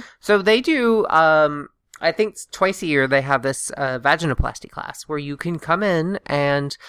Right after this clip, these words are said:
they'll kind of walk you through it. Uh,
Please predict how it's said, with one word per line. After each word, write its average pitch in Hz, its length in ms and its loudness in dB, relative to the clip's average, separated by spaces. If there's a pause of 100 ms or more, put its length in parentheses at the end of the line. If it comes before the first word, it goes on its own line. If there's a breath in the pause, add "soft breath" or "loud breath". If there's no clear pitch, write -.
(320 loud breath)
they'll 160 180 4
kind 165 300 2
of 175 220 0 (160)
walk 127 240 0
you 160 80 -4
through 202 240 -2
it. - 200 -4 (880)
Uh, 139 340 2